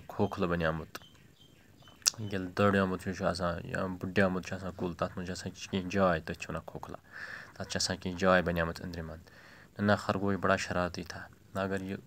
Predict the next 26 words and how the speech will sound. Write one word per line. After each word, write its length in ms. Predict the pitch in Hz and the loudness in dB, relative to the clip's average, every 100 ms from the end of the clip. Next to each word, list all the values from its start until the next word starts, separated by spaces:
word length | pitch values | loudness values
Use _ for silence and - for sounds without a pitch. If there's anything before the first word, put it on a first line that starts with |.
| - | -14
خرگوش 440 | - 95 95 95 | -2 -2 0 0
بَچہٕ 280 | 95 95 - | 0 -2 -2
اوس، 100 | 92 | -6
سُہ 100 | - | -4
اوس 180 | 90 92 | -4 -6
بڑٕ 240 | 90 90 | -2 -2
شرارتی۔ 520 | 87 - 85 82 - 90 | -2 -2 0 0 -4 -4
وہ 160 | 92 | -2
ذرا 220 | 92 95 92 | 0 0 0
دیر 260 | 92 98 92 | 0 0 0
بھی 200 | 90 90 | -2 -2
گھر 180 | 90 87 | 0 0
میں 140 | 87 | -2
نہ 100 | 87 85 | -2 -4
ٹکتا 300 | 90 - - | -6 -8 -8
تھا۔ 160 | 82 - - - - - - - - | -8 -14 -16 -18 -16 -16 -16 -18 -18
تہٕ 120 | - | -2
تَس 240 | 98 - | 0 0
اوس 120 | 92 90 | -4 -6
نہٕ، 360 | 92 87 - | -6 -8 -12
سُہ 100 | - | -8
اوس 100 | 107 | -6
نہٕ 80 | 95 | -2
گھرِ 200 | 95 95 - - - - - - - - | 0 0 -2 -6 -12 -20 -20 -20 -16 -8
بیٚہوان 460 | 90 87 90 95 - - - - - | -4 -2 -2 -4 -6 -16 -18 -18 -8
کِہیٖنۍ۔ 380 | - 90 87 80 | -4 -2 -2 -6